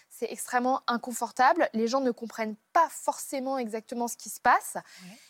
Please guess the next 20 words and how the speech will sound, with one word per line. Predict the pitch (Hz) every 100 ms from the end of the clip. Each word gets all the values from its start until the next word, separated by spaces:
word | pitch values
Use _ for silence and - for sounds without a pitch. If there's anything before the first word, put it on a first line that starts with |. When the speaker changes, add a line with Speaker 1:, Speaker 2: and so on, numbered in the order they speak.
| _ 247
Speaker 1:
Et, | 240 233
euh, | 226 226 220 220 220 180 -
du | 233
coup, | - 294 311
par | 254 214
exemple, | 214 247
quand | 240
je | 226
suis | -
en | 220 214
couple, | - 320 262 190 _ _ _ 220
euh, | 214 202 202 190
bah, | 190 196
ça | - 262
m'arrange | 247 233 254 285
complètement, | - 269 254 233 240 262 277 247
euh, | 208 202 196
de | 196
pas | 269 330
dormir | 381